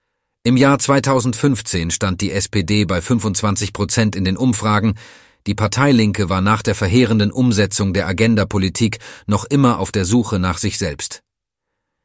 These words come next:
In dieser Zeit wurde Miersch erstmals zum Sprecher der Parlamentarischen Linken, dem Zusammenschluss linker Bundestagsabgeordneter der S-P-D-Fraktion, gewählt, mit einer Zustimmungsrate von satten hundert Prozent.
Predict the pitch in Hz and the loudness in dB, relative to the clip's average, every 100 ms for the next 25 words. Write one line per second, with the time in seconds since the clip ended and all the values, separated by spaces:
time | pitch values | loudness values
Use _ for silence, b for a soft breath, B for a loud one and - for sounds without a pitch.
0 | _ 101 101 127 123 110 - 120 110 110 | _ -2 2 4 4 2 2 0 0 0
1 | 104 107 117 110 - 113 110 - 110 107 | 2 4 4 2 0 -2 -2 0 0 0
2 | - - 92 - 113 110 110 95 95 101 | -2 -4 -4 -4 -2 -2 -2 -2 -4 -4
3 | 98 92 87 107 107 95 101 92 113 110 | -2 -2 -4 -2 -2 -4 -4 0 0 0
4 | 120 120 B B B B 98 - 98 123 | -2 -2 B B B B -2 0 2 2
5 | 123 110 117 107 110 123 120 104 113 113 | 2 0 -2 0 2 2 0 0 0 0
6 | 98 - 104 92 - 107 - 113 110 110 | 0 -2 -2 -2 -6 -6 -4 -2 -2 -2
7 | 107 110 98 95 104 - 110 90 110 - | -4 -2 -2 -2 -2 -2 -2 0 -2 -2
8 | 95 - 110 98 92 92 110 110 - B | -4 -2 -2 -2 -2 0 2 0 -4 B
9 | B B B 117 113 117 110 - 147 - | B B B -4 0 0 0 0 0 2
10 | 131 120 107 104 110 110 113 110 95 113 | 2 2 2 0 0 0 -2 -2 0 0
11 | 113 110 104 104 95 - 98 - 92 64 | 0 -2 0 0 -2 -4 -4 -2 -4 -4
12 | - | -14